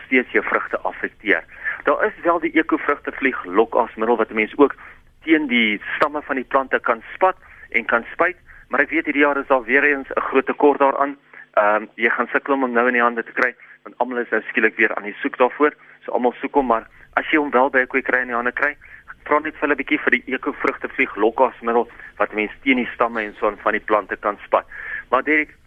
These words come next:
asseblief, mense moet wegbly van sistemiese produkte af as dit kom by vrugtebome. Almal wil altyd iets hê wat om die plant ingewater word en dan deur die boom geabsorbeer word en dis nie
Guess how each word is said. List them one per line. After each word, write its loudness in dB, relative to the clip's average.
asseblief, -2
mense -4
moet -2
wegbly -2
van -6
sistemiese -4
produkte 0
af 2
as -6
dit -12
kom -2
by 0
vrugtebome. -4
Almal 0
wil -2
altyd -4
iets -12
hê 2
wat -2
om 2
die 6
plant -2
ingewater 0
word 2
en -4
dan 0
deur -2
die 0
boom 0
geabsorbeer -2
word -2
en -4
dis 0
nie -2